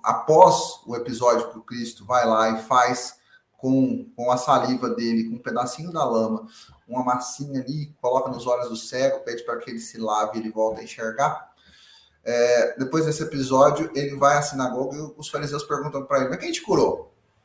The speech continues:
Aí ele explicou: Foi o Jesus, ele que fez dessa forma.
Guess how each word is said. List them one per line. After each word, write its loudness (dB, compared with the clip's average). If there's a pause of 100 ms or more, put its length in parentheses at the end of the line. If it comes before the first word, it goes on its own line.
(160)
Aí -16
ele -20
explicou: -10
Foi -14
o -12
Jesus, -16
ele -20
que -20
fez -4
dessa -2
forma. 2